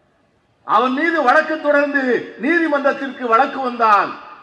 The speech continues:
அந்த நீதிபதி எழுதுகிறான், அந்த வளரிளம் பருவத்து குழந்தையினுடைய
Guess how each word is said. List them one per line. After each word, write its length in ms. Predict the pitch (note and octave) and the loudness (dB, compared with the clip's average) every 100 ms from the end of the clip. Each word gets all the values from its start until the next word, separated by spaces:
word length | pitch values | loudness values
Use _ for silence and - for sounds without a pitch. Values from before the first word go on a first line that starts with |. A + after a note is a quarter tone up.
| - | -6
அந்த 120 | G#3 G3+ B3+ | -4 -2 -4
நீதிபதி 380 | D4+ C#4+ A#3+ A3+ | -4 -4 -4 -2
எழுதுகிறான், 600 | A#3 A3+ G#3 F#3+ A#3 C4 - - - - _ _ _ _ _ _ _ _ - | 0 0 0 2 2 0 -4 -14 -20 -20 _ _ _ _ _ _ _ _ -10
அந்த 300 | C3 F#3 F#3 D3+ | -8 -6 -6 -2
வளரிளம் 560 | E3 A3+ C4 B3 B3 A#3 G3 | 2 2 2 0 -2 -4 -2
பருவத்து 460 | A3+ A#3 A3 A3+ A3 - | 0 2 0 -4 -12 -8
குழந்தையினுடைய 720 | G#3+ B3 B3 A#3 A3+ A3+ A3 | -6 -2 -2 -4 -6 -4 -2